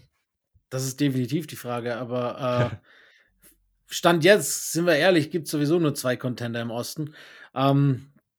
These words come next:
Speaker 1: da brauchen wir, glaub ich, nicht um den heißen Brei rumreden, aber, äh,
Speaker 2: Ja.
Speaker 1: ob sie's werden können, äh, ein Piece vielleicht, äh,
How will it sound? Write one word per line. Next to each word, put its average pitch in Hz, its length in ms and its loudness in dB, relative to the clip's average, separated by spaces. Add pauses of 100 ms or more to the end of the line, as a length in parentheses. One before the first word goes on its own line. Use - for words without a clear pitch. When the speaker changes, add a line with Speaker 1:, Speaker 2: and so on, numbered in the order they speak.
(120)
Speaker 1:
da 120 120 -6
brauchen 131 280 2
wir, 147 100 4
glaub 139 180 6
ich, 131 60 4
nicht 147 140 2
um 135 80 4
den 131 140 4
heißen 139 240 4
Brei 135 160 4
rumreden, 131 720 2
aber, 139 840 2
äh, 113 60 -14
Speaker 2:
Ja. 101 180 -4
Speaker 1:
ob 147 160 -8
sie's 143 180 -4
werden 170 280 6
können, 214 280 2 (460)
äh, 170 180 2
ein 226 300 4
Piece 254 320 4
vielleicht, 202 500 4
äh, 175 420 6